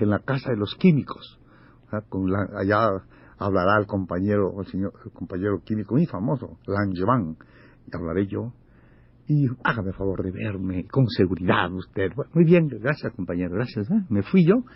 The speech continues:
le llevé el recado de Basol, me dijo que sí, yo me fui. Pues yo llegué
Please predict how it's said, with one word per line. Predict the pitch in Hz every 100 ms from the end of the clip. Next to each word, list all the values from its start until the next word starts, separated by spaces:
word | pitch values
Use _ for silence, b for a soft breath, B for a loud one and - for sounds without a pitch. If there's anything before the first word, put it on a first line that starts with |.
| b b -
le | 85
llevé | 87 107
el |
recado | 117 101 107
de | 123
Basol, | 135 131 127 139
me | -
dijo | 87 120
que | -
sí, | 160 147 - -
yo | 90
me | -
fui. | - - - - - b b b b b b b b b b b -
Pues | - 165
yo | 196
llegué | 196 175 190 180